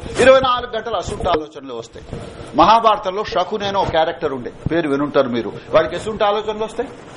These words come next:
దరిద్రపు ఆలోచనలు వస్తాయి. అర్థం చేసుకోండి ఏ రకమైనటువంటి భావాలను మన మనసులోకి ఆహ్వానించుకోవాలో.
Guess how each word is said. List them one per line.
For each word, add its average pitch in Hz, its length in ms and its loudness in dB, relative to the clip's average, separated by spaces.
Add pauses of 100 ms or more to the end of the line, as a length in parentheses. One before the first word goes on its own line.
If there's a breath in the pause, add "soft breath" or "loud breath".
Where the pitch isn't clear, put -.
(120)
దరిద్రపు 170 400 4
ఆలోచనలు 175 380 -2
వస్తాయి. - 300 -8 (2250)
అర్థం - 320 -8
చేసుకోండి 123 380 -6 (680)
ఏ 160 160 6
రకమైనటువంటి 175 720 -2
భావాలను 147 560 2
మన 131 140 -6
మనసులోకి 123 520 -2
ఆహ్వానించుకోవాలో. 113 840 -2